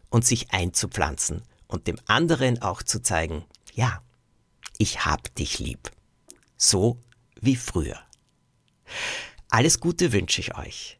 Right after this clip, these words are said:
Jeden Tag in der Liebe und schickt den Podcast einfach weiter an Menschen, die ihn vielleicht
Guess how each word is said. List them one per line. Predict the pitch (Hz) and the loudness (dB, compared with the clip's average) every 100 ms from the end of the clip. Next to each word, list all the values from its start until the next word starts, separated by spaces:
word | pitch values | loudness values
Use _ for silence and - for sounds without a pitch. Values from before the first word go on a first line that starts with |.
| _ _ _ - | _ _ _ -2
Jeden | 107 147 165 | 2 4 4
Tag | 123 117 120 - - _ _ _ _ | 6 6 4 0 -18 _ _ _ _
in | 175 190 | 6 8
der | 165 | 8
Liebe | 139 143 143 147 117 | 6 4 6 6 8
und | 120 120 - _ _ _ - - | 6 2 -14 _ _ _ -18 2
schickt | - - | 2 4
den | 208 | 2
Podcast | - - - - - | 2 -2 0 0 0
einfach | 135 - 107 | -2 -2 0
weiter | 113 127 107 117 | 0 2 -2 2
an | 120 | 4
Menschen, | 113 110 - 131 120 | 4 4 2 0 0
die | 113 104 | 0 0
ihn | 113 | -2
vielleicht | - 98 95 - | 0 0 0 -2